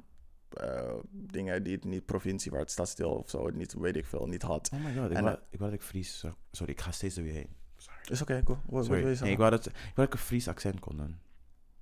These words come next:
Speaker 1: Het is geen accent, het is een taal, hè?
Speaker 2: Whatever.
Speaker 1: Het is
Speaker 2: Potato,
Speaker 1: gewoon er-, het is
Speaker 2: tomato.
Speaker 1: gewoon erkend als een taal.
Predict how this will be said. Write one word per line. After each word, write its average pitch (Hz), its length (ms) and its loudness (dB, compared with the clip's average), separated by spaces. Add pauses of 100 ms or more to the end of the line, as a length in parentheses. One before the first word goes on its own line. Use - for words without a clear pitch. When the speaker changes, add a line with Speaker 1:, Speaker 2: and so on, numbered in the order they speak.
(220)
Speaker 1:
Het 117 100 2
is - 40 2
geen 170 180 4
accent, 135 380 4
het 123 80 0
is - 60 0
een 120 120 2
taal, 131 260 8
hè? 107 160 4 (640)
Speaker 2:
Whatever. - 500 -8
Speaker 1:
Het - 180 0
is 101 120 6
Speaker 2:
Potato, 95 60 8
Speaker 1:
gewoon 92 180 8
er-, 131 140 8
het 85 80 2
is 78 220 0
Speaker 2:
tomato. 71 60 4
Speaker 1:
gewoon 80 140 6
erkend 127 560 4
als 110 200 2
een 113 120 2
taal. 101 420 2